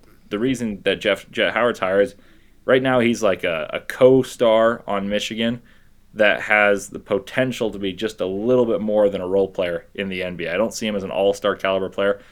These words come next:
but there's a chance he is, and I just haven't seen it yet because they play through a big, and I think playing through Dickinson takes away some of those driving lanes that he may develop, although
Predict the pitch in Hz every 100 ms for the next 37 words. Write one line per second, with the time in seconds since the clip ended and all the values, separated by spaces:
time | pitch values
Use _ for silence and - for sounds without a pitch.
0 | - _ _ _ - 120 107 - 127 131
1 | - 107 117 139 107 - 104 101 110 92
2 | - 113 95 101 98 - 98 92 92 -
3 | 107 104 - - 117 110 90 101 98 90
4 | 92 - _ - 107 87 90 110 98 -
5 | 101 95 107 98 98 92 - 87 101 87
6 | 95 90 95 87 85 - 87 92 87 85
7 | 82 80 82 82 - - _ _ _ _
8 | - 104 95 90 90 - - - 92 92
9 | 82 90 90 90 87